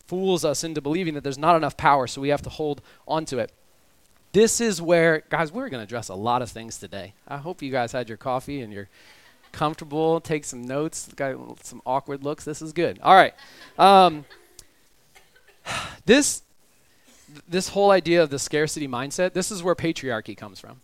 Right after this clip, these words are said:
okay? This is why it's still a problem in our country, because patriarchy is this belief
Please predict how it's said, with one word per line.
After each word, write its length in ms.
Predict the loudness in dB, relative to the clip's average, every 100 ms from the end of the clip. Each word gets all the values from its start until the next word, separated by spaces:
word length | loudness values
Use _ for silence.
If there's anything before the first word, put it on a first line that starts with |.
| _
okay? 300 | -10 -8 -8 -10 -10
This 160 | -8
is 100 | -6
why 160 | -2 -2
it's 120 | -2
still 200 | -4 -4
a 60 | -2
problem 440 | -2 -2 -2 -8
in 120 | -10
our 120 | -10 -10
country, 360 | -12 -14 -14
because 540 | -12 -8 -4 -4 -6 -14 _ _ _
patriarchy 880 | -4 -2 -2 0 0 -2 -6 -8 -6
is 240 | -6 -4
this 180 | -4 -6
belief 680 | -4 -2 -2 -2 -4 -6